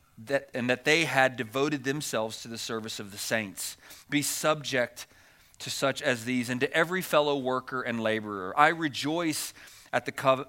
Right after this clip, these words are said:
at the coming of Stephanas and Fortunatus and Achaicus, because they have made up for your absence, for they refreshed my spirit as well as yours. Give, give recognition to such men."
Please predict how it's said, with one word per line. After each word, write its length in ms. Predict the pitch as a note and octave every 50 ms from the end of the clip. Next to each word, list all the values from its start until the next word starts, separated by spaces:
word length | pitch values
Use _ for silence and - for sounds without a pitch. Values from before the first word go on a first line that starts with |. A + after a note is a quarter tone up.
| -
at 160 | - B2+ B2 -
the 40 |
coming 380 | C3 - C#3+ C3+ C3 C3 B2+ A#2+
of 80 | A#2 A2
Stephanas 640 | - - C3+ B2+ A#2 - A#2 A#2 A2 - - - - _ - _ _ _ _
and 160 | - A#2+ A#2
Fortunatus 920 | - C3 B2+ A#2+ - - - C3+ C3 B2+ B2 - - C3 A#2 - - - - - - - _ _ _ _
and 180 | - A#2 A#2 A#2
Achaicus, 840 | A#2+ A#2+ - - C#3+ B2+ A#2+ - - - D#2+ - - - - - - - _ _ _ _ _ _
because 300 | - - - B2+ A#2 G#2
they 160 | A2 B2 C3 C3+
have 240 | C3+ C#3 B2+ A#2
made 260 | A#2+ B2 B2 B2 B2+ G#2+
up 200 | A#2 B2 A#2+ -
for 120 | - B2 A2+
your 180 | G#2+ A2 A2+
absence, 540 | - A2+ G#2 G#2 G2+ - - - F#2+ F#2 -
for 180 | - - A#2+ A2
they 400 | A2+ C3 C#3+ C#3+ D3 D3 D3 C#3 - - - - -
refreshed 800 | A#2+ A2 G#2 - - - C#3 C#3+ C#3+ D3 C#3+ - - - - -
my 300 | - B2+ A#2+ A#2+ A#2+ A#2
spirit 640 | A2+ - - - - - C#3 B2+ A#2 G#2 F#2+ F#2+ - - - - - - _ _ _
as 220 | - A2+ G#2 G2+ A2
well 340 | G#2 A2 A2+ A2+ A#2 A2+ A2
as 180 | A2+ A2 G2+ G2+
yours. 380 | G#2 G2 G2 F#2 F2+ F2+ -
Give, 480 | A2 A2+ C3 C#3+ D3 D3+ D#3 C#3+ C3+ C3 - - - _ -
give 240 | D3+ D3 A#2+ A#2 A#2
recognition 680 | C#3+ C#3+ - C#3+ B2 A2+ G2+ G2+ G2 - - F#2+ E2+ D#2
to 120 | - F2+
such 300 | - - E2+ E2+ - -
men." 180 | D#2+ B1 A1